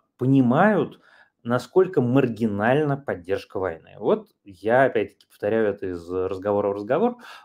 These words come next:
Летом директ-, э, да, директор вциом в большом программном интервью сказал, что партия войны в России составляет десять процентов.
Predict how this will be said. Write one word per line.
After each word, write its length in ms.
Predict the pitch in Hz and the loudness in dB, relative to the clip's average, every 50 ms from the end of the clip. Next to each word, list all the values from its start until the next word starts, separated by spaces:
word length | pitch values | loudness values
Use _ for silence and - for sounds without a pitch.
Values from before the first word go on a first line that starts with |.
| _ - | _ -8
Летом 680 | 110 101 104 113 131 175 220 220 214 185 180 175 147 117 | -4 -2 0 2 4 4 4 2 2 -2 -2 -2 -4 -4
директ-, 400 | 98 107 110 120 117 117 - - | -4 0 0 0 0 0 -4 -8
э, 320 | - 120 113 110 107 104 98 | -4 -2 0 0 0 -2 0
да, 160 | 98 113 95 90 | 2 2 2 2
директор 420 | 87 101 98 95 87 - - - | 0 -2 -4 -4 -4 -6 -10 -16
вциом 520 | - _ _ - 123 143 190 226 233 226 170 117 | -18 _ _ -4 -2 0 2 4 4 2 2 0
в 180 | 101 107 113 107 | -2 -2 -2 0
большом 520 | 98 107 117 113 - - 139 120 107 101 | 0 0 -2 -2 -4 -4 -2 -2 -2 -2
программном 560 | - 101 95 - 104 101 95 98 98 98 101 101 | -4 -6 -4 -2 0 -2 -2 -2 -6 -8 -10 -10
интервью 640 | 101 - - 107 123 180 220 247 240 226 - - | -10 -8 -8 -6 -2 0 0 2 2 0 0 -4
сказал, 500 | - - - 113 98 92 117 139 175 190 | -10 -10 -6 -4 -2 0 2 0 0 0
что 200 | 190 - - 131 | -2 -4 -4 -4
партия 360 | 120 - 117 107 - - 104 98 | 0 2 0 0 0 -2 -4 -2
войны 240 | 98 98 101 104 98 | -2 -2 -2 -4 -4
в 40 | 95 | -4
России 260 | 98 104 - - 202 | -4 -6 -6 -6 -8
составляет 380 | - - - - 131 147 120 | -6 -4 -4 -2 0 0 -2
десять 200 | 104 110 110 - | -2 -4 -6 -6
процентов. 440 | - 110 101 92 - - - - _ | -4 -4 -4 -4 -6 -12 -20 -20 _